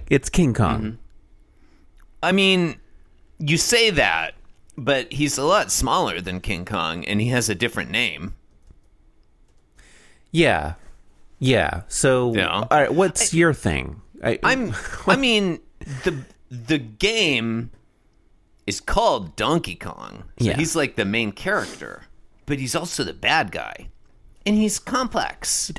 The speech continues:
Speaker 1: I
Speaker 2: you
Speaker 1: believe,
Speaker 2: know?
Speaker 1: I believe Jumpman is the main character. <laughs>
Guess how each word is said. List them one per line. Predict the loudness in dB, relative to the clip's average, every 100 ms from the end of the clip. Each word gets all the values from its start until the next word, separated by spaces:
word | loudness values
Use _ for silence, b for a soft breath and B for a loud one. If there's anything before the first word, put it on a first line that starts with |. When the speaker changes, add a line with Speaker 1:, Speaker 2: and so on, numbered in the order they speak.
| -2
Speaker 1:
I |
Speaker 2:
you | 0 2
Speaker 1:
believe, | 2
Speaker 2:
know? | 2 -2 -2
Speaker 1:
I |
believe | 0 2 0 -2
Jumpman | -2 2 2 2 0 2 2 0
is | -2 -2
the | -2
main | 0 0
character. | 0 0 0 -2
<laughs> | -4